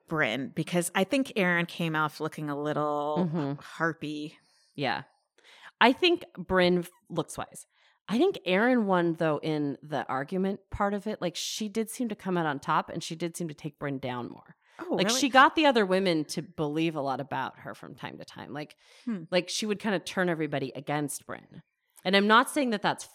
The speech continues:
Speaker 2: fair, and I'm not saying that that necessarily makes Aaron the winner,
Speaker 1: Mm-hmm.
Speaker 2: but she did flip the fights in her favor. Now,
Speaker 1: Yeah.
Speaker 2: what, what's interesting is
Speaker 1: Yeah.
Speaker 2: public opinion, though, she didn't come out winning.
Speaker 1: Right.
Speaker 2: And I think Aaron thought she would've.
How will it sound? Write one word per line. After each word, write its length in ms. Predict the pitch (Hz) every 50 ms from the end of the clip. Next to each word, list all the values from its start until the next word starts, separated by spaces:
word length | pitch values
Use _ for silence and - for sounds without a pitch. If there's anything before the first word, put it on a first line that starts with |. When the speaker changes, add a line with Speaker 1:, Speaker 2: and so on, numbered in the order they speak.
| - -
Speaker 2:
fair, 400 | 220 208 185 135 90 90 87 87
and 180 | - 165 165
I'm 80 | 160 170
not 200 | 170 170 156 -
saying 220 | - 165 156 147
that 180 | 139 127 - -
that 180 | 143 135 -
necessarily 380 | - 160 156 147 - 156 143 139
makes 200 | 135 135 - -
Aaron 280 | - 117 139 139 135 135
the 100 | 139 127
winner, 440 | 123 117 127 131 165 180 214 233 - _ _ _ -
Speaker 1:
Mm-hmm. 340 | 208 185 185 165 156 151 160
Speaker 2:
but 100 | 170 170
she 200 | - - - 220
did 300 | 190 - 226 226 233 220
flip 280 | - - - 202 - -
the 100 | 175 151
fights 360 | - - 147 151 147 - -
in 80 | 139
her 120 | 143 135 117
favor. 800 | - - - - - 139 135 123 135 - - - - - 165 _ _ _ _ - - _ _
Now, 120 | 208 220
Speaker 1:
Yeah. 60 | 226 180
Speaker 2:
what, 180 | 214 214 - -
what's 160 | 214 214 - -
interesting 400 | - 277 277 - 277 - - 214 190
is 120 | 160 233
Speaker 1:
Yeah. 100 | 214 180 -
Speaker 2:
public 280 | - - 170 - - -
opinion, 420 | - - - - 247 240 226 202 175
though, 80 | 139
she 180 | 139 - - -
didn't 200 | 143 147 143 143
come 160 | - - - 107
out 80 | -
winning. 200 | - - 202 190
Speaker 1:
Right. 220 | 208 254 240 202 170
Speaker 2:
And 140 | 190 190
I 100 | 185 202
think 160 | 220 - 277 -
Aaron 200 | - 165 151 147
thought 180 | 143 147 - -
she 140 | - - 135
would've. 400 | 123 123 113 95 - - -